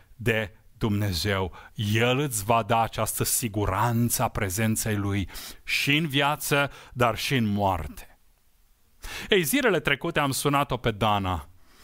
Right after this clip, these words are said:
E o membră a bisericii noastre, a cărui tată a fost răpus recent de covid nouăsprezece. Era întristată, evident, plângea, fiindcă dispe-, disperarea, uh, i-a fost dată de despărțirea subită.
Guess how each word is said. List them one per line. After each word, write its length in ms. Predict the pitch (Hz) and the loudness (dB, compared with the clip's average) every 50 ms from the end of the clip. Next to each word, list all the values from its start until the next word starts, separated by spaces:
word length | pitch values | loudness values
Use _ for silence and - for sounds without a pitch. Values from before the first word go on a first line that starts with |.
| - - - - | -20 -20 -18 -8
E 100 | - 151 | -2 0
o 40 | 156 | 2
membră 300 | 156 160 165 156 139 - | 2 2 2 2 0 -2
a 40 | 123 | -2
bisericii 500 | 120 120 - - 139 123 120 110 - 123 | -2 -2 -2 0 0 0 0 -2 -2 0
noastre, 360 | 113 120 123 131 - - 135 | 2 2 2 2 0 -2 -4
a 40 | 120 | -2
cărui 260 | - - 120 117 113 | -2 0 0 0 0
tată 300 | 113 - 139 139 135 - | 0 0 0 0 0 -2
a 20 | 113 | -4
fost 300 | - - 135 123 - - | -4 -2 -4 -2 -2 0
răpus 420 | 123 117 110 - 135 131 120 - | -2 -2 -2 0 -2 -2 0 0
recent 420 | 127 117 113 - - 135 131 127 | 0 -2 -2 -2 0 0 0 0
de 80 | 120 113 | 0 0
covid 280 | 92 - 123 113 117 110 | 0 0 -2 0 0 0
nouăsprezece. 1080 | 110 107 117 113 107 98 - - - - 107 104 95 110 110 104 - - 110 95 - - - _ _ _ - - - - - - - - | 2 2 2 2 0 0 -2 -4 -6 -4 -4 -2 0 0 -2 -2 -2 -6 -10 -12 -14 -18 -20 _ _ _ -20 -20 -20 -20 -20 -20 -6 0
Era 220 | - 143 170 208 | 2 2 4 4
întristată, 680 | 226 233 214 202 170 165 - - - 156 151 151 147 151 | 2 0 0 0 0 0 0 0 2 2 2 2 2 0
evident, 600 | 139 127 127 120 123 123 127 131 135 139 131 - | 0 0 0 0 0 0 0 0 0 -2 -2 0
plângea, 680 | - 123 120 117 117 107 117 113 110 113 131 135 - - - - - - - - - - - - | 2 2 4 4 4 4 2 2 2 2 -2 -4 -10 -16 -20 -20 -20 -20 -20 -20 -20 -20 -6 -2
fiindcă 260 | - 196 175 165 170 | 0 2 2 2 0
dispe-, 560 | 147 165 151 - - - 156 151 156 156 156 139 | 0 0 -4 -2 0 2 2 2 2 2 0 0
disperarea, 800 | 135 151 - - - 156 151 180 196 196 180 165 151 147 135 - - - - - - | 0 0 0 2 2 2 4 6 6 6 6 4 2 2 0 -2 -6 -18 -18 -12 -6
uh, 100 | - 143 139 139 135 131 143 143 131 123 - - | -2 0 2 2 2 0 0 -2 -4 -4 -6 -6
i-a 220 | - - 139 151 151 | -2 2 4 4 4
fost 260 | - 170 165 143 117 | 4 2 0 2 4
dată 260 | 160 190 185 - 170 | 4 2 4 2 0
de 140 | 156 151 160 | 0 2 2
despărțirea 1000 | 139 147 160 147 - - - - 170 156 160 156 - - - 214 208 185 160 143 | 2 2 2 2 0 -2 0 0 0 2 0 0 -2 0 0 2 2 2 2 2
subită. 1000 | 139 - - - - - 170 156 127 113 175 208 208 196 - - 113 95 85 - | 0 -2 -4 -4 0 0 0 0 2 2 2 2 2 0 -2 -4 -4 -4 -4 -6